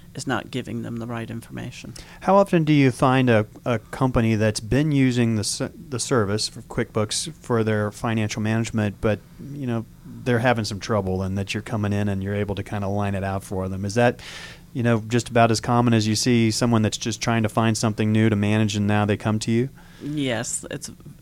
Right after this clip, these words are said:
Speaker 1: uh, very frequently go in and find that, uh, yes, they've been using QuickBooks, but maybe they're only using it for invoicing. Maybe they're only using it to pay bills.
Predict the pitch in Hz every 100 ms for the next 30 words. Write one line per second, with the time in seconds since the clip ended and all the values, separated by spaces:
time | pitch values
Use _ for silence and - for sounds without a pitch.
0 | - 127 131 127 165 147 131 - 135 -
1 | - 131 123 131 120 117 120 113 113 -
2 | 117 110 110 - - - - - - 127
3 | 120 113 - 123 113 104 - 127 120 123
4 | - 120 123 120 123 127 123 117 - 107
5 | - 117 113 - 107 107 92 - - -
6 | - - 247 233 220 165 143 147 143 139
7 | 139 151 143 - - 143 143 143 143 -
8 | 151 160 - - - - - 156 160 151
9 | 131 - 131 135 135 131 135 135 127 -
10 | 139 151 131 131 127 127 127 -